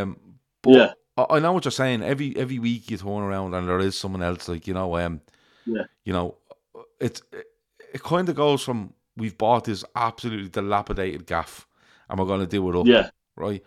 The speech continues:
Speaker 1: And then they're
Speaker 2: Yeah.
Speaker 1: absolutely shocked that it's gonna cost them a load of money. Like, yeah, man, what's his name? Is it,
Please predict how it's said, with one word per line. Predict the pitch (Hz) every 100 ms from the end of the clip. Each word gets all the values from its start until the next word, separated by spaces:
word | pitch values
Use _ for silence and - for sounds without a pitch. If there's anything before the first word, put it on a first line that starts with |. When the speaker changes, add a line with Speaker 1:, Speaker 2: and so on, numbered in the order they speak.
| _ _
Speaker 1:
And | 120 113
then | 117
they're | 117
Speaker 2:
Yeah. | 131
Speaker 1:
absolutely | 104 151 139 120
shocked | - 120 -
that | 110
it's | 95
gonna | 107 104
cost | 101 98 95
them | 95
a |
load | 92 95
of | 85
money. | 82 73 - _ _ - - -
Like, | 123
yeah, | 127
man, | 135 143
what's | 147 170
his | 160
name? | 151 139
Is | 120 110
it, | 113